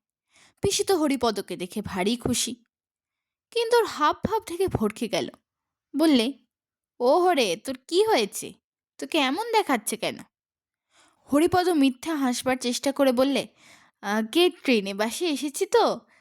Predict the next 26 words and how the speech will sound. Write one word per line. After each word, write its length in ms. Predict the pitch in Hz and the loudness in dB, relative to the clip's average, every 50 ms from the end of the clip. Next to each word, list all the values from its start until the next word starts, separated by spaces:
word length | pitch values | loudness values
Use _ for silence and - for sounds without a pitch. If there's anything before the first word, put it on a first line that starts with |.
| _ _ - | _ _ -6
তাই 120 | 269 311 | -4 -2
বড্ড 360 | 269 220 214 196 185 190 - | 0 0 0 0 0 -2 -6
ক্লান্ত। 500 | 247 247 - 269 202 170 175 190 190 - - - _ _ _ _ _ _ _ _ _ _ _ | -8 -6 -4 -2 -2 -2 -4 -6 -8 -10 -12 -14 _ _ _ _ _ _ _ _ _ _ _
আচ্ছা 220 | - 294 - 427 - | -8 -2 0 0 0
পিসিমা, 440 | - 320 294 - - 370 415 523 622 - _ _ _ _ _ _ _ - 233 226 | 2 0 -2 -2 -4 -6 -6 -8 -10 -12 _ _ _ _ _ _ _ -10 -6 -2
গায়ে 280 | 220 208 202 214 247 277 | 0 0 0 0 0 0
আজকাল 380 | 311 339 - - 392 381 381 | -2 -4 -4 -2 -2 0 2
আর 160 | 381 381 381 | 2 0 0
হনুমান 480 | - 180 208 202 220 254 294 381 403 415 | -2 -4 -6 -4 -2 -2 0 0 0 0
আসে 220 | 415 403 - 440 440 | -2 -4 -4 -6 -6
না?" 80 | 480 640 - _ _ _ _ _ _ _ _ _ _ _ _ _ _ _ _ _ _ _ _ _ - | -8 -10 -10 _ _ _ _ _ _ _ _ _ _ _ _ _ _ _ _ _ _ _ _ _ -4
পিসি 240 | 330 330 - - | -2 0 0 2
বলল, 320 | 392 415 403 381 381 392 403 381 _ _ _ _ _ _ _ _ _ _ _ - | 2 2 2 2 0 -2 -6 -10 _ _ _ _ _ _ _ _ _ _ _ -4
"হনুমান? 500 | 285 339 440 523 523 330 240 220 202 226 - - _ _ _ _ _ _ _ _ _ | -2 0 0 2 2 2 2 2 0 -4 -6 -12 _ _ _ _ _ _ _ _ _
কোথায় 400 | - 392 466 466 466 480 427 359 | -2 -2 0 0 0 0 0 2
হনুমান? 360 | 277 247 208 180 147 98 - - _ _ _ _ _ _ _ _ _ _ _ _ - | 0 -2 -4 -6 -8 -12 -14 -18 _ _ _ _ _ _ _ _ _ _ _ _ -4
আর 180 | 190 190 196 - - | -4 -4 -4 -4 -6
কি 100 | - 233 | -8 -6
সে 220 | 220 - 339 370 | -4 -2 0 0
রামরাজত্ব 680 | 330 277 220 190 190 190 185 190 185 208 233 - - 339 | 2 0 0 -2 -2 -4 -4 -4 -4 -4 -6 -4 -2 0
আছে 380 | 277 247 294 - - 370 466 | 0 0 -2 -2 -4 -4 -2
রে? 300 | 453 359 220 156 - - _ _ _ _ _ _ _ - | -2 -2 -2 -4 -6 -10 _ _ _ _ _ _ _ -8
সব 300 | - 311 294 302 285 277 | -2 0 0 0 0 0
হনুমান 400 | 294 285 294 302 330 359 381 370 | -2 -2 -2 -2 -2 -2 -4 -2
কোথায় 400 | - 285 277 - - 349 381 392 | 0 0 0 0 2 0 0 2
পালিয়েছে? 720 | - 392 370 359 370 370 370 - - 339 233 - - | 2 0 0 2 0 0 -2 -4 -4 -4 -4 -6 -8